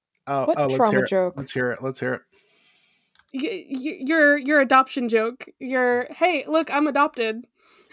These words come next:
Speaker 2: It hasn't come up yet for me to comedically reference the fact that I'm adopted. <laughs> Like, I, I don't know.
Speaker 3: It, it,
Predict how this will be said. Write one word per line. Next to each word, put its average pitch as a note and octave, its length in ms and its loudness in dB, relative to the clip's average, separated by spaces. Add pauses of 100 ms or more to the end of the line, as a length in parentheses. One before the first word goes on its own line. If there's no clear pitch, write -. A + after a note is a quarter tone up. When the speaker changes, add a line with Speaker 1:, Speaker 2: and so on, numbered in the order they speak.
(1000)
Speaker 2:
It - 200 2
hasn't D4 320 6
come C#4+ 160 6
up C#4 240 4
yet F4+ 320 4
for C4 100 2
me C4 140 2
to C#4+ 60 2
comedically C4 540 0
reference C4 360 2
the C#4 80 -2
fact C4+ 180 2
that C4+ 80 0
I'm C4 120 0
adopted. B3+ 440 0 (100)
<laughs> - 80 -12
Like, C4 280 4
I, A3 160 6
I C#4 40 4 (220)
don't A3+ 220 4
know. A#3+ 320 6
Speaker 3:
It, D#4 200 2
it, D#4+ 180 2